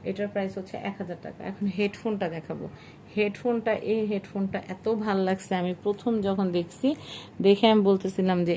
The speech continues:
এটা যদি মানহানির ম-, জন্য যদি নেওয়া যেত, খুব ভালো হতো। আমি এক কাজ করি, হিউমিডিফায়ারটা, হিউমিডিফায়ারটাও চালাই দিই,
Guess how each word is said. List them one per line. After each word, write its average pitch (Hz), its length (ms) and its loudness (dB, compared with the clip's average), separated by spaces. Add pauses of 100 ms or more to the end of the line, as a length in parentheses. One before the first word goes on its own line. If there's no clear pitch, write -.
(100)
এটা 196 180 4
যদি 190 240 2
মানহানির 180 600 2
ম-, 175 200 0
জন্য 185 200 0 (100)
যদি 180 200 -2
নেওয়া 175 260 -2
যেত, 190 200 -2
খুব 196 180 -6
ভালো 175 220 -4
হতো। 170 180 -8 (440)
আমি 196 180 -2
এক 190 140 -4
কাজ 208 200 -2
করি, 170 240 -6
হিউমিডিফায়ারটা, 190 840 -4 (1900)
হিউমিডিফায়ারটাও 196 760 2
চালাই 196 400 0
দিই, 196 220 0